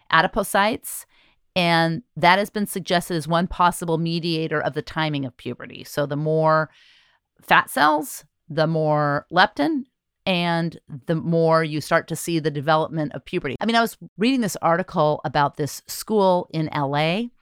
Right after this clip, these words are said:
and there is a kid where all the fourteen, I think they're fourteen-year-old kid, the kid is seven foot two.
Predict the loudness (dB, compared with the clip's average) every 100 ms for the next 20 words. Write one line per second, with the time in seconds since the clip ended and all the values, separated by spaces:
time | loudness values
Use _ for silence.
0 | _ _ -4 0 0 0 -4 -6 -10 -4
1 | 0 0 -2 -8 _ _ _ _ 0 2
2 | 6 6 6 4 0 -2 -4 -4 -8 -4
3 | -2 -2 -6 -6 -6 -2 -2 -4 -8 -4
4 | -2 -4 -4 -4 -2 -6 0 -2 0 -6
5 | -6 0 0 2 -2 -2 _ _ _ 0
6 | 0 -4 _ _ -4 0 0 0